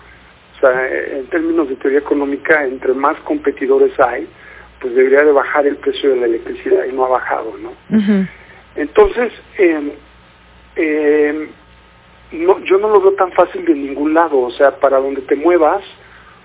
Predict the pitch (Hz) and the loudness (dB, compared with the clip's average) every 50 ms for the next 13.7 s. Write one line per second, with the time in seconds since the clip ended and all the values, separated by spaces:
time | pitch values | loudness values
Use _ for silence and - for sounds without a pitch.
0 | - - - - 139 139 147 156 160 156 160 - - 180 160 - - 139 131 - | -20 -20 -12 -2 0 0 2 2 2 0 -2 -2 -4 -6 -8 -8 -10 -12 -8 -6
1 | 131 - - - 143 135 135 131 131 127 - - - - - - - - - - | -6 -6 -2 2 4 4 6 4 2 0 -4 -12 -20 -20 -20 -20 -20 -20 -20 -20
2 | _ - _ _ - 143 139 139 139 135 131 - - - - _ _ - - 165 | _ -20 _ _ 0 2 4 4 4 2 2 -2 -8 -20 -20 _ _ -4 0 0
3 | 160 - - - - - 165 160 156 160 202 196 - 214 196 190 175 - - 185 | 0 0 0 -4 -2 0 0 0 2 2 0 0 0 0 0 0 0 0 -2 -4
4 | 180 - - 165 170 170 - 175 165 156 151 147 - 165 156 156 156 165 170 165 | -4 -4 -8 -10 -8 -6 -4 -2 0 0 0 0 0 -2 0 0 2 2 2 2
5 | - 175 170 - 185 175 - - - - - - - - - - 139 131 143 147 | 0 -2 -2 0 -2 -2 -2 -6 -12 -14 -14 -14 -16 -16 -8 -4 -2 0 2 2
6 | 143 147 151 143 143 139 135 135 131 120 - - 151 151 147 139 127 104 - - | 2 0 2 2 2 2 2 0 -4 -6 -4 0 2 4 4 4 2 -2 -8 -14
7 | - - 131 117 - - - 143 143 - - - - 220 226 202 226 226 220 190 | -10 -10 -8 -8 -10 -10 -12 -12 -12 -12 -12 -4 -2 0 0 2 0 0 -2 -2
8 | 160 139 127 123 - - - 147 151 147 143 127 117 127 143 - - - - - | -2 -4 -4 -6 -6 -4 0 0 2 2 2 0 -2 -4 -6 -8 -10 -14 -18 -20
9 | - - - - - - - - - - - 156 156 180 202 196 - 233 220 208 | -20 -20 -20 -20 -20 -20 -20 -20 -6 -2 -2 0 4 4 2 2 4 2 2 4
10 | 202 190 185 180 180 185 190 196 196 - - - - - 151 156 165 185 208 214 | 4 4 4 4 4 4 2 0 -2 -4 -8 -14 -14 -10 -6 -4 -2 -2 -4 -4
11 | - - 202 - 214 208 - 202 180 151 143 127 - - - 143 143 - - 151 | -6 -12 -6 -4 -4 -2 -2 -2 -2 -2 -4 -4 -4 -4 -4 -4 -2 0 0 0
12 | 139 143 - - - - _ - - - _ _ _ _ _ _ _ - - 139 | 0 0 -4 -8 -16 -20 _ -20 -20 -20 _ _ _ _ _ _ _ -10 -4 -4
13 | 135 - - 143 131 - - 156 156 151 151 151 160 156 | -4 0 0 -2 -2 0 2 2 2 4 4 2 0 -2